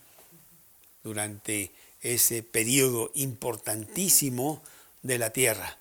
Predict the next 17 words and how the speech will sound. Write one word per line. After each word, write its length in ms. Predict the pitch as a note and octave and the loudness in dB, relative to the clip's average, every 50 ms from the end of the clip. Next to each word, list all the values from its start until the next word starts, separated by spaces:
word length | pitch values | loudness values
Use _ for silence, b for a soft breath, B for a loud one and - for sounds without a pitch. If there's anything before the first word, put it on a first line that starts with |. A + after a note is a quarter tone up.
| B B B B B B - | B B B B B B -10
en 100 | A2+ A#2+ | -6 -4
donde 240 | A#2 A#2 A#2+ A2+ A2+ | -4 -2 -2 -2 2
ya 220 | B2 E3 F#3 G#3 | 4 4 4 4
viene 360 | G#3 G#3 G#3 A3+ B3 B3+ A#3+ | 4 2 0 2 2 2 0
el 100 | A3 F#3+ | 0 0
fin, 300 | D3+ - B3 A#3+ G#3+ D#3 | 0 2 2 2 2 2
no 180 | C#3+ D3+ E3 - | 0 0 -2 -2
queda 240 | - G3+ G3+ G3 G3 | -4 -4 -4 -4 -4
mucho 320 | G3+ G3 - - G3+ - | -6 -6 -4 -6 -6 -6
tiempo, 500 | - G3+ G3+ A3+ A#3+ A3+ - - A2 G#2+ | -4 -4 -2 -2 -2 -4 -6 -8 -10 -8
tres 320 | - C#3 D#3+ F#3 F3+ - | -6 -4 -4 -2 -2 -4
años 280 | G3+ G#3 A#3 A#3 G#3+ - | -4 -4 -4 -4 -2 -2
se 100 | - D3+ | -2 -2
van 260 | C#3 D#3+ G#3+ C4 B3+ C4+ | -2 -2 -4 -4 -6 -6
rapidísimos. 960 | F#3+ D3+ C3 - D3 D3+ G#3 C#4 C4 - - E3 B2+ A2 G2 F#2+ - - B B B B B B B B | -6 -6 -4 -4 -2 0 0 0 0 0 -4 -4 -6 -6 -6 -4 -6 -6 B B B B B B B B
Pongan 380 | - C#3+ D#3 E3+ F3+ F#3 F3 F3+ | 0 2 2 2 2 0 -2 -2
atención 720 | E3+ D3+ - D3+ C3 - - D3 D3 C#3 C3+ C3 C3 B2 | -4 -2 -2 2 4 4 4 4 4 2 0 -2 -4 -6